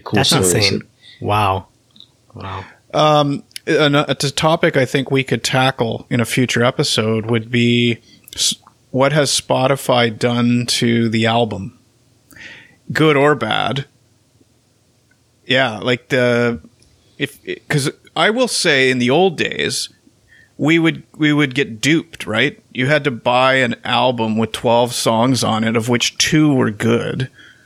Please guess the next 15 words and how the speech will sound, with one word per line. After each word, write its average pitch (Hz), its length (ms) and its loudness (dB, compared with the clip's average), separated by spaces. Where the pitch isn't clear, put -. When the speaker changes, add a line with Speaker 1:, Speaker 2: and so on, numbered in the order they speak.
Speaker 3:
if - 200 -4
you 107 80 -2
were 107 80 -2
lucky. 120 640 -2
I 147 120 2
remember 135 440 2
buying 120 300 2
some 123 220 2
albums 117 280 4
that 117 80 2
had 110 120 2
one 123 400 2
hit 120 240 0
on - 200 -4
it, 67 140 -4